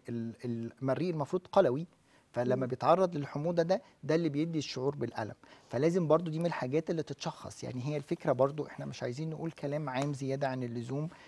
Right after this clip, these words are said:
Speaker 1: ان احنا نقول حموضة وخلاص ونبتدي نعالج كل الناس زي بعضها، لأن كل حاجة لازم تتشخص. هل دي حموضة سبب ارت-، في ارتجاع في ال-، في المريء، ولا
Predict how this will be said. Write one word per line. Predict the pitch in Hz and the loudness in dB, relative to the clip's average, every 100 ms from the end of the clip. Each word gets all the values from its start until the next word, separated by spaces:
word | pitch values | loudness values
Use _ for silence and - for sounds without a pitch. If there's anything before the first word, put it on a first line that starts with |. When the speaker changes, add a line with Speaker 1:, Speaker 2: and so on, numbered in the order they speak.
| - 123 | -14 -4
Speaker 1:
ان | 131 | -2
احنا | 131 | 0
نقول | 143 160 | 0 -2
حموضة | - 143 156 151 | -2 -2 2 2
وخلاص | 139 131 139 151 | 2 2 2 0
ونبتدي | 156 131 - 160 156 | -6 -8 -6 -4 -2
نعالج | 135 135 160 - | -2 0 -2 -4
كل | 156 151 | -4 -2
الناس | 139 143 | -2 0
زي | 147 135 | 2 2
بعضها، | 123 120 127 - - - - | 2 0 -4 -8 -20 -18 -6
لأن | 135 | -6
كل | 135 190 202 | -2 2 2
حاجة | - 147 160 | 2 0 2
لازم | 160 180 | 0 -2
تتشخص. | 175 180 185 - 143 - - - | -4 -4 -4 -6 -10 -16 -20 -10
هل | 139 135 | -6 -4
دي | 143 | -6
حموضة | - 147 139 - - | -4 -4 -4 -6 -2
سبب | 147 135 - 127 | 2 2 0 -12
ارت-، | - 107 - - | -10 -12 -12 -6
في | 139 | -2
ارتجاع | 143 - 123 135 | -2 -2 2 2
في | 139 143 | 2 -4
ال-، | 120 123 123 139 143 - | -6 -6 -8 -8 -10 -6
في | 143 | -4
المريء، | 135 131 127 196 - - - _ | 0 0 0 -4 -6 -16 -20 _
ولا | 135 160 170 170 | 2 2 4 2